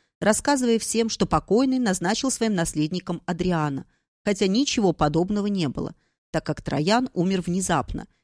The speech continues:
не назначив себе преемника. Тем не менее, сообщая о смерти мужа Сенату, Плотина писала, что её покойный супруг, прежде чем испустить дух, назначил себе преемником Адриана.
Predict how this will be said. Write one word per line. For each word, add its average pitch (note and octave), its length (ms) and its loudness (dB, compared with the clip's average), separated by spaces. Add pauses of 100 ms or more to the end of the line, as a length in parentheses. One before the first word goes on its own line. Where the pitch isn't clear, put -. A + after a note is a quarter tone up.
(100)
не G#3+ 120 0
назначив F#3 520 -2
себе - 380 -4 (120)
преемника. C#3+ 720 -4 (1000)
Тем E4+ 200 -2
не D#4+ 100 2
менее, D#3 420 0 (320)
сообщая G#3 520 2
о F#3+ 120 0
смерти G3+ 540 0
мужа F#3 340 2
Сенату, F3+ 640 0 (220)
Плотина C4+ 420 2
писала, D3+ 560 2 (180)
что - 200 2
её F3+ 160 6
покойный F3 460 2
супруг, G#3 540 -2 (240)
прежде G3 320 4
чем E3 280 2
испустить - 720 -2
дух, G#3+ 420 0 (220)
назначил G#3 500 2
себе C4+ 260 0
преемником F3+ 680 0
Адриана. D#3+ 640 0